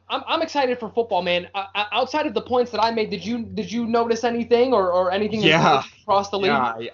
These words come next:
Speaker 2: I, uh, I noted that, um, that, uh, the Redskins might be in some real trouble with, with Dwayne Haskins. Uh, he had a really <laughs> bad first game.
Speaker 1: He
Speaker 2: Uh,
Speaker 1: did.
Speaker 2: did
Speaker 1: And
Speaker 2: not
Speaker 1: I
Speaker 2: look
Speaker 1: was high
Speaker 2: very
Speaker 1: on him.
Speaker 2: impressive. Yeah. I mean, again, it, it's week one. It's the preseason.
Speaker 1: Right.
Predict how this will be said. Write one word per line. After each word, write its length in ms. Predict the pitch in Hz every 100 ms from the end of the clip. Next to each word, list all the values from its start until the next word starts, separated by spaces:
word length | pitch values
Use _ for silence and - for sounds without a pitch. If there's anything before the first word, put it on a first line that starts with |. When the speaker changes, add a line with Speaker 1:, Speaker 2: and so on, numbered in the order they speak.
| _ -
Speaker 2:
I, 220 | 120 123
uh, 240 | 113 110
I 120 | 104 120
noted 440 | 131 147 143 120
that, 200 | 120 110
um, 480 | 113 104 104 98 101 -
that, 260 | 117 101 _ -
uh, 220 | 107 104
the 160 | 104 113
Redskins 520 | 139 131 - 127 110
might 220 | 123 113
be 160 | 120 113
in 140 | 107
some 180 | 113 107
real 180 | 113 101
trouble 400 | - 117 107 101
with, 280 | 98 -
with 200 | 90 107 104
Dwayne 280 | 110 104
Haskins. 640 | 98 104 - 110 90 87 - _ _ _ 107
Uh, 260 | 98 98
he 100 | 107
had 80 | 147
a 60 | 104
really 480 | 101 110 123 117 98
<laughs> 120 | 107
bad 280 | 98 143 120
first 400 | - 131 107 -
game. 380 | 110 110 101 95 -
Speaker 1:
He 260 | 180 190 190
Speaker 2:
Uh, 60 |
Speaker 1:
did. 300 | 185 170 160 - _ -
Speaker 2:
did 140 | 139
Speaker 1:
And 60 | 131
Speaker 2:
not 180 | 131 185
Speaker 1:
I 40 |
Speaker 2:
look 100 | 233
Speaker 1:
was 100 | 226
high 200 | 185 185
Speaker 2:
very 100 | 180
Speaker 1:
on 100 | 165
him. 160 | 170 151
Speaker 2:
impressive. 220 | 139 113 _ _
Yeah. 540 | 113 117 107 98 92 - _ _ -
I 120 | 220
mean, 180 | 262 240
again, 320 | 233 196 120
it, 220 | 143 185
it's 220 | 208 180 127
week 340 | 139 208 165
one. 380 | 123 127 127 127
It's 260 | 113 107
the 140 | - 131
preseason. 420 | - 143 147 202
Speaker 1:
Right. 260 | 208 180